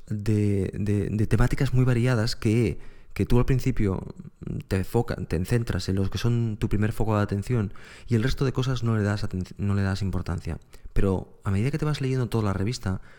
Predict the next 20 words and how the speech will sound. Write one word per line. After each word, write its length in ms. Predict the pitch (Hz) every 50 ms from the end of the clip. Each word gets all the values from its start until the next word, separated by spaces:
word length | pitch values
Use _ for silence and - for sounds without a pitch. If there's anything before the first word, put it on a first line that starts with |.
| - - - - -
te 100 | - 101
vas 120 | 92 - -
aficionando 560 | 147 - - - - 110 107 117 131 135 110
a 40 | 104
estas 200 | 104 - 110 -
secciones 540 | - 110 - - 113 110 101 90 - - - - - - - - - -
y 320 | - 117 104 101 101 - - -
encuentras 440 | 104 - - 127 127 139 139 - -
tremendamente 800 | - 110 117 120 120 113 117 120 123 120 120 123 117 - - -
útiles 580 | - 135 135 135 - 123 101 92 82 - - - - - - -
cosas 280 | - 110 - 127 123
que 80 | - 107
tú 160 | - - 131
pensabas 420 | - 113 104 - - 107 117 117
que, 260 | - - 104 95 - -
que 140 | - 101
no 80 | 92 92
eran 180 | 92 95 90 90
tan 120 | 90 87
útiles. 420 | 87 78 - - - - - -